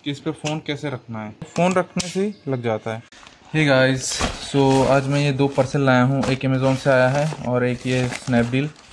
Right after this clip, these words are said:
ये दोनों mobile एसेसरीज है, मतलब mobile holders है bike पे लगने के लिए।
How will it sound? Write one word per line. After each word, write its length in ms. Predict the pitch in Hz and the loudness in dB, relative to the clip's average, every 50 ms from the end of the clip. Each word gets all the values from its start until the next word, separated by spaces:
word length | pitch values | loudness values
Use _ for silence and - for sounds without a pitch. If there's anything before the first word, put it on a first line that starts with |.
| - - - - - - - - | -20 -18 -14 -14 -14 -10 -4 0
ये 120 | 139 143 | 0 2
दोनों 400 | 131 139 139 143 147 156 165 190 214 - _ _ _ _ - - | 2 2 2 2 2 2 2 0 -2 -6 _ _ _ _ -8 -4
mobile 340 | 127 127 131 131 139 139 139 | 0 2 4 4 4 4 2
एसेसरीज 520 | 127 - 135 123 135 131 131 135 127 123 | 0 -2 -4 -4 0 2 2 2 2 2
है, 240 | 131 135 156 156 - - | 2 0 0 -2 -4 -4
मतलब 240 | 127 120 117 123 127 | -2 -2 0 0 0
mobile 340 | 135 127 123 120 127 131 131 | 0 2 2 4 4 4 2
holders 380 | 127 123 120 120 127 127 - 151 | 2 0 0 0 0 -2 -2 -2
है 80 | 147 143 127 | -2 0 0
bike 220 | 120 113 113 113 - | 0 0 0 0 -2
पे 80 | 127 | -2
लगने 300 | 117 117 110 113 117 113 | 0 0 2 2 2 2
के 80 | 110 113 | 2 0
लिए। 260 | 113 113 117 131 151 | 0 0 0 -2 -2